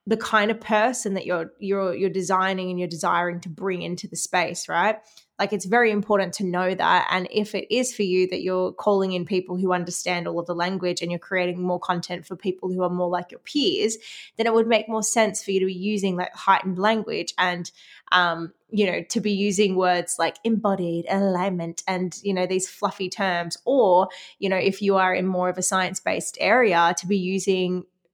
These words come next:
you know, words that are a little bit more dressed up and a little bit more, um, perhaps science-based, right? Whatever those words look like in your industry, you'll know more about that than what I will. So,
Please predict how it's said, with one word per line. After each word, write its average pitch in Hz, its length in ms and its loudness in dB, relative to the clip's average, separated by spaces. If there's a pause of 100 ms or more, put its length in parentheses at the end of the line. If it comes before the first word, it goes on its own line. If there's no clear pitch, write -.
(160)
you 196 160 0
know, 175 260 0
words 190 400 2
that 185 80 0
are 180 60 2
a 175 60 2
little 185 180 0
bit 185 160 -2
more 175 140 0
dressed 175 380 -4
up - 400 4
and 190 100 0
a - 20 -2
little 185 180 -2
bit 175 220 -6
more, 180 420 0 (380)
um, 170 280 0
perhaps - 300 -2
science-based, - 1000 0
right? 180 280 2
Whatever 190 280 -2
those 185 260 -2
words 180 300 0
look 190 180 -6
like 180 220 0
in 175 80 -4
your 170 120 -2
industry, 180 440 -4
you'll 190 220 2
know 175 180 0
more 170 200 -2
about 160 300 -2
that 156 160 -4
than 170 140 -6
what 165 100 0
I 175 180 6
will. - 320 -4 (360)
So, 240 280 4